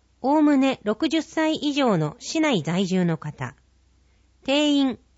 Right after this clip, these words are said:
十五人、多数抽選。申し込み、八月二十五日、必着。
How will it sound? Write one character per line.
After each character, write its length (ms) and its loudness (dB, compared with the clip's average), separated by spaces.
十 240 0
五 160 0
人、 280 0
多 120 -8
数 140 -6
抽 280 -6
選。 340 -10
申 220 2
し 80 -12
込 180 2
み、 220 0
八 280 -4
月 220 0
二 180 2
十 220 2
五 120 2
日、 380 -2
必 240 -12
着。 400 -8